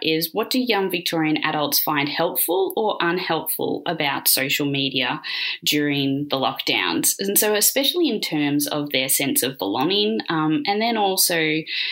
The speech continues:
to their, to their own personal connections and also the wider community. So how did they get that sense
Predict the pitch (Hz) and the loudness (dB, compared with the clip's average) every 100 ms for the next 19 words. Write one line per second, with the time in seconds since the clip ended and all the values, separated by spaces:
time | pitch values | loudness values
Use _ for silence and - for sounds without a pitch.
0 | - - 170 160 151 147 156 147 147 147 | -6 -4 -2 0 0 0 0 0 0 -2
1 | - - - - 160 143 143 - - 165 | -8 -20 -6 -2 0 0 0 -4 -2 0
2 | 180 180 190 254 311 311 294 285 277 - | 0 0 0 2 0 -2 -2 0 0 -2
3 | 285 285 285 - - 185 175 160 156 151 | 0 0 0 -4 -2 0 0 0 0 0
4 | 151 147 143 131 135 143 - 131 127 135 | 0 0 0 -2 -2 -2 0 0 0 -2
5 | - 147 - 156 143 151 147 139 131 139 | -2 -2 -2 -2 -2 -2 -4 -4 -4 -4
6 | 127 135 - - 135 - - | -4 -6 0 0 0 -2 -4